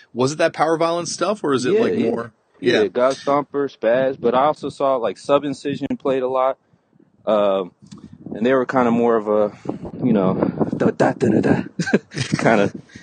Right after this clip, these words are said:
Speaker 2: <laughs> Uh, let's see. I basically kinda, like, um, well, Newth Grush, actually, Dystopia.
Speaker 1: Oh, fucking amazing.
Speaker 2: You know, yeah, man. Like, th-, that's, like, literally, like, some of the first shows I ever saw, so it really set the tone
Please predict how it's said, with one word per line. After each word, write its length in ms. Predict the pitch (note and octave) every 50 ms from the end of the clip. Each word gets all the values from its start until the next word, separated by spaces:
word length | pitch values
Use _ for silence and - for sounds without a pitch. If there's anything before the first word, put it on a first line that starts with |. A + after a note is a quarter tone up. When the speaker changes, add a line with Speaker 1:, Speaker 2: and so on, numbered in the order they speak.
| - - _ _ _
Speaker 2:
<laughs> 600 | D#3 - - - C4+ - - - - A3+ D#3+ A3+ - - - - _ _ - _ _ -
Uh, 500 | - B2+ B2+ B2 B2 A#2+ A#2+ A#2 A#2 A#2 A2+
let's 220 | A#2+ C3+ C#3 C3+ -
see. 400 | - D3 C#3+ B2+ A2+ G#2+ A#2 - - _ _ _ - - - - - - - - - -
I 100 | C3+ C#3
basically 440 | D3 F#3 A3+ G#3+ A#3+ F#3+ G#3 G#3 -
kinda, 300 | - F#3+ F#3 F#3 F3 E3
like, 380 | D#3+ D3+ C3 A#2+ - - - - G2 - - - - _ - - _ _ G2+ - - _ _ _ -
um, 300 | B2+ C3 B2+ A#2 G#2+ G#2+
well, 140 | A2 G#2 G2
Newth 320 | G#2 A#2+ C#3+ D3+ - -
Grush, 320 | B2 C3+ C#3+ C#3 C#3 -
actually, 500 | C#3 C3 C3+ C3 - - C3+ B2+ B2 B2+
Dystopia. 760 | G2+ G#2+ G#2 - - - B2+ B2+ C3 A#2+ B2 A#2+ A#2+ A#2+ A#2 A#2+
Speaker 1:
Oh, 100 | A2+ -
fucking 440 | - - - - A#2+ - - F#2+ F#2+
amazing. 540 | F#2 F#2 A#2 C3 C3+ B2 A#2+ - B3+ B3 F3
Speaker 2:
You 120 | D3 A#2+ F#2+
know, 60 | - - - _
yeah, 340 | G#2 G#2+ C3 C3+ B2+ A#2 G#2
man. 280 | G#2+ G#2+ A2+ A2 G#2+
Like, 320 | A2+ A#2 A#2 G#2+ - G#2+ G2+
th-, 220 | C3+ D3 D3+ A#2
that's, 280 | A#2+ C3+ C3+ - - F3+
like, 180 | E3+ D3 B2+
literally, 520 | A#2+ A#2 C3 D3 D3 D3 D3 C#3+ C#3+ C#3 C#3
like, 180 | C#3 C3 B2+
some 180 | - - D3 C#3
of 60 | C3
the 100 | B2+ A#2+
first 300 | - - B2+ A#2+ - -
shows 260 | - C3+ B2+ B2+ A2
I 120 | A2+ A2 A2+
ever 160 | G#2 G2 G2+
saw, 280 | - - C3 B2 A#2
so 220 | G#2 - - A#2+ G#2
it 40 | A2
really 200 | B2+ B2+ A#2 G#2
set 300 | - - - C3+ C3 -
the 80 | A2 -
tone 380 | - - C#3 C3+ A#2+ G#2+ G2+